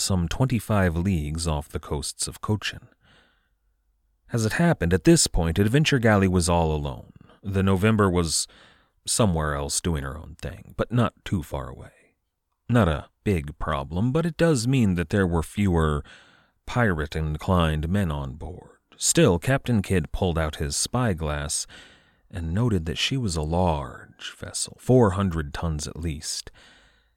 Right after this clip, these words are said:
but not a warship. She was a fat,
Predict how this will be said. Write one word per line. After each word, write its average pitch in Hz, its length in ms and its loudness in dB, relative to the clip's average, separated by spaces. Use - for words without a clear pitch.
but - 120 -8
not 135 180 0
a 117 40 0
warship. 104 720 -6
She - 160 0
was 104 180 2
a 64 340 -10
fat, - 760 -12